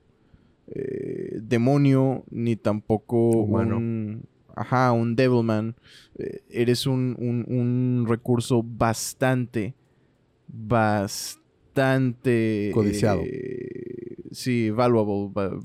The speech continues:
Speaker 1: val-, valuable,
Speaker 2: Valuable, valuable,
Speaker 1: valuable, sí,
Speaker 2: valioso.
Speaker 1: valioso. Este, y dice aquí, "Pero esa morra, la bomba, era un asesino soviético. ¿Por qué traerían a sus enemigos para acá?" Dice Makima,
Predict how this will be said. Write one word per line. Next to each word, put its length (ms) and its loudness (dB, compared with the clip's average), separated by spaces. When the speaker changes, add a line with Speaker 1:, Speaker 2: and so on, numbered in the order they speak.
Speaker 1:
val-, 200 -2
valuable, 40 -14
Speaker 2:
Valuable, 600 4
valuable, 340 2
Speaker 1:
valuable, 360 2
sí, 40 -2
Speaker 2:
valioso. 440 0
Speaker 1:
valioso. 580 2
Este, 760 0
y 100 4
dice 320 4
aquí, 220 0
"Pero 440 4
esa 320 4
morra, 320 2
la 80 4
bomba, 440 2
era 320 4
un 240 0
asesino 640 0
soviético. 640 -2
¿Por 300 -4
qué 180 0
traerían 680 2
a 60 0
sus 260 -4
enemigos 760 -4
para 180 2
acá?" 320 -2
Dice 420 0
Makima, 540 -2